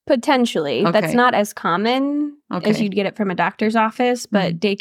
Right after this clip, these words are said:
Speaker 1: daycares, preschools can bring up concerns and direct the family to talk to their doctor's office for further
Speaker 2: Got it.
Speaker 1: information.
Speaker 2: Okay.
Speaker 1: So you can get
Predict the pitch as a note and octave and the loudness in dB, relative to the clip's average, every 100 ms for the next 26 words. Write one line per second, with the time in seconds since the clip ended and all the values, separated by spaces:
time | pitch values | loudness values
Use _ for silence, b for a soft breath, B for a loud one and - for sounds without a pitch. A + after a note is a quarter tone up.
0 | G#3 F#3+ - - G3+ - G3+ G3 - - | -2 -2 -6 -4 -4 -4 -6 -6 -6 -2
1 | G#3 G#3 G3+ G3+ G3 F#3 - F#3+ G3 G3+ | 0 2 0 0 -2 -6 -8 -10 -4 -2
2 | G3 F#3+ - F#3+ - - G3+ G3 F3+ G3+ | 0 0 0 -2 0 -2 -2 -2 -2 0
3 | G#3 E3 F3 - _ A3 G#3 G3+ G3 - | 0 -2 -4 -8 _ 0 2 2 0 -4
4 | - G#3 - G3 F#3+ F3 F#3+ - F3 - | -8 -6 -2 -2 -2 -4 -4 -4 -4 -4
5 | G#3+ F3+ D#3+ - F#3+ G3 F3+ - G#3+ A3 | -4 -2 -2 -4 -6 -2 -2 0 -2 -2
6 | - E3 F#3 E3+ D#3+ E3 A#2+ - - G3 | -8 -10 -8 -6 -6 -6 -10 -14 -8 -4
7 | D#3+ D#3+ E3 E3 D#3+ A3+ C4 D#4+ - F3 | -2 -2 -2 -2 -2 0 0 -4 -2 0
8 | E3 D#3+ C#3+ D#3+ - - B3 C4 - E4 | 2 -2 -2 -8 -6 0 0 0 0 0
9 | B3+ A#3+ A3+ - | 0 0 0 -2